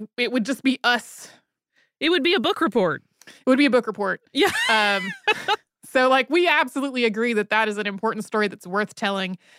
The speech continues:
Speaker 1: Uh, and in more recent years, her family has, has talked about, like, wanting people to understand what happened with that history. But, like, that, that is a case where someone else did all the work. Um, and that is the person whose work should be showcased.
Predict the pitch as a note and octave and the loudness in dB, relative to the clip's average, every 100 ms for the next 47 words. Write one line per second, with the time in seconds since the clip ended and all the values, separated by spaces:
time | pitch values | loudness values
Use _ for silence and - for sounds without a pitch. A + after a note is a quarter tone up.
0 | _ _ - F#3 F#3 G3+ G#3 G#3 A3+ G#3+ | _ _ -4 -2 -2 -2 0 2 2 0
1 | F#3 - G3+ F#3+ F#3 F3+ - _ _ _ | -4 -4 -2 0 -2 -4 -12 _ _ _
2 | G3+ F#3 G3 F#3+ F#3 F#3 F3+ A3 F#3 - | -6 -2 -2 -2 -4 -6 -8 -8 -8 -4
3 | F#3 - F3 E3+ F3+ F#3 F3+ F3+ F#3+ G3 | -6 -4 -4 -2 -4 -6 -4 -4 -6 -8
4 | F3+ F3+ - F3 - F#3 F3 F3 E3+ - | -8 -6 -8 -10 -10 -6 -6 -4 -6 -4
5 | G3 F#3+ F#3 F#3 F3 F3 F3 F#3 - F#3 | -4 -2 -4 -6 -6 -4 -4 -8 -8 -6
6 | F3 E3+ - F3 - F3+ E3+ - G3 G3 | -4 -6 -4 -4 -2 -2 -2 -2 -2 -2
7 | G3 F#3 F#3+ G#3 F3+ - G3 F3 - A3 | -2 -8 -8 -6 -6 -8 -10 -8 -4 -2
8 | G#3+ G#3+ F#3+ - F3+ G#3 G3 F3+ G#3 A3 | 0 0 -2 -6 -4 0 0 2 2 0
9 | G3 G3 F3 D3 - - _ _ _ _ | -2 -4 -6 -10 -14 -20 _ _ _ _
10 | _ - F3+ F3 F3 F3 F3 F3+ F3+ F3+ | _ -6 -4 -4 -4 -6 -2 0 0 -4
11 | - - F3+ - F3 F3 F3+ F3+ F3 D#3 | -10 -10 -10 -10 -12 -10 -12 -8 -8 -8
12 | - - - F3 F3 E3 - _ _ _ | -16 -12 -10 -8 -10 -12 -14 _ _ _
13 | - - - - - - | -12 -10 -10 -12 -16 -20